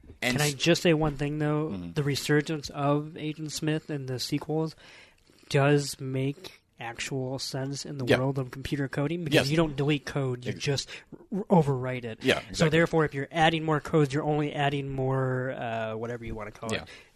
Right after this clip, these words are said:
Speaker 2: ways to manipulate
Speaker 1: But
Speaker 2: it.
Speaker 1: then Agent Smith becomes an exile. Like, they've already
Speaker 2: Yeah.
Speaker 1: i-, i-, included what that term is, and then is able to ex-, exist outside of the system. The only difference between him and other exiles is that he used to be a core function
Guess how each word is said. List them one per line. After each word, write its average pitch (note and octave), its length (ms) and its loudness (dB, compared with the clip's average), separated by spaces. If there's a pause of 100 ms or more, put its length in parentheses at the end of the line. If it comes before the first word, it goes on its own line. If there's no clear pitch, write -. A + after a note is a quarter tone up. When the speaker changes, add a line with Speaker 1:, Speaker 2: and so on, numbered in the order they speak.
(320)
Speaker 2:
ways D3 680 0
to D3 180 -2
manipulate C3+ 560 -4
Speaker 1:
But C3+ 120 8
Speaker 2:
it. A2+ 40 -6
Speaker 1:
then C3 280 4
Agent A#2 280 -4
Smith A#2+ 300 -6
becomes A2+ 360 -2
an G2+ 160 -2
exile. E2+ 640 -2
Like, G2 140 -4
they've G#2+ 160 2
already G#2 220 2
Speaker 2:
Yeah. G2 80 0
Speaker 1:
i-, F#2 40 -4
i-, G#2 400 -8
included G#2+ 400 -2
what G#2+ 140 0
that F2+ 160 -2
term G2+ 320 2
is, F#2+ 360 2
and G2+ 140 -6
then G2 120 0
is F#2+ 120 -2
able G2 160 2
to - 160 -6
ex-, - 240 -6
exist G#2 400 -4
outside D#3+ 400 4
of C#3 80 0
the A2+ 60 -4
system. G#2+ 460 -2 (220)
The B2+ 100 0
only C#3 160 2
difference C3+ 320 -2
between A2+ 180 -8
him D3+ 200 0
and A#2+ 120 0
other D#3+ 240 4
exiles G2+ 420 0
is - 60 -12
that G#2 140 -4
he A2+ 100 -8
used A2 220 -4
to A#2 60 0
be G#2 220 -8
a F2 120 -14
core A2 420 0
function A2+ 500 -4